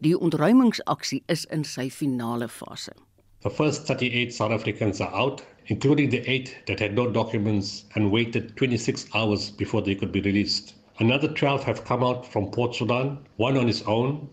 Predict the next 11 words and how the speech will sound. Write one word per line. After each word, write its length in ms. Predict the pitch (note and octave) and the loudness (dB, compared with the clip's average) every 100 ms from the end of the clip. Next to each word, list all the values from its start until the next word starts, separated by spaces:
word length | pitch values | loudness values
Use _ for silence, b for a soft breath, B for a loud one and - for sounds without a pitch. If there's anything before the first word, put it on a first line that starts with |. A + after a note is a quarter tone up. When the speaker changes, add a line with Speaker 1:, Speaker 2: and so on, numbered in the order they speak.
| - | -4
Speaker 2:
and 120 | G#2+ G#2+ | 0 4
another 300 | G#2 A#2 A#2 | 4 2 2
eleven. 480 | G#2 A2 G2 E2 - - | 0 2 0 -2 -10 0
The 100 | A2+ | 2
eleven 240 | B2 D3 | 4 4
were 100 | C3+ | 2
stranded 440 | - - C3 B2+ | 0 0 0 2
there 140 | G#2 A2+ | 0 0
for 140 | G#2+ | -2
three 220 | - B2 G#2+ | -2 0 2
days. 420 | A2+ G2+ E2+ - | 2 0 -2 -10